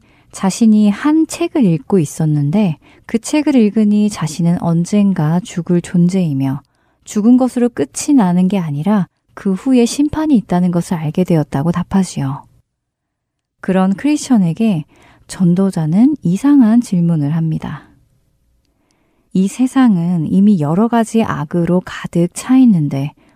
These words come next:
무엇 때문에 죽기를 꺼려하는 것입니까?" 라는 질문입니다.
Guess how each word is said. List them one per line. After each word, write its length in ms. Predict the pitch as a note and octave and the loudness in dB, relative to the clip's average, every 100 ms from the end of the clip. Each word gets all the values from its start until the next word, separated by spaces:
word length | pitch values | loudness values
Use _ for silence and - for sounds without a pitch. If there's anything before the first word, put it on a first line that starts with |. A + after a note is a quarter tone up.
| _ | _
무엇 360 | F#3+ A3 C4 | 0 0 0
때문에 340 | C#4 C4 B3+ B3+ | 2 4 4 2
죽기를 480 | F3+ - F#3+ F3+ | -2 -4 -2 0
꺼려하는 720 | F#3 - C4+ C#4 C4+ G#3 E3+ G3+ | 0 2 2 4 4 4 2 0
것입니까?" 1040 | D#3+ - F#3 D3+ - C#3 C3+ C#3+ E3+ E3+ _ - | -2 -2 -2 -2 -4 -6 -6 -8 -14 -20 _ -6
라는 460 | C#3+ C#3+ E3+ A3 | -2 0 2 2
질문입니다. 800 | - F3+ F3 E3 C3+ B2 - - | 0 -2 0 -2 -4 -6 -12 -20